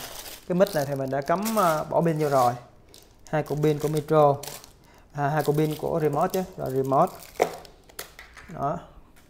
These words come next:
Sạc adapter. Adapter zin nha anh em. Ừ,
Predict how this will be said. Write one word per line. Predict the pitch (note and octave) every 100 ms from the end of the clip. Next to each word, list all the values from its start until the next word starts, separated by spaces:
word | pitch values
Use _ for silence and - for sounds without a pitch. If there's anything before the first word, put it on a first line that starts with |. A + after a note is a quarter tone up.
| - - - - - - - -
Sạc | - B2+ A2+ -
adapter. | C#3+ D3 D3+ C#3 B2 - - - - - - - -
Adapter | D3 D#3 D#3 D3+
zin | D3+
nha | D3+
anh | D3+
em. | D3 D3 - - - - - - - - - - - - - - - - - - - -
Ừ, | C3 C3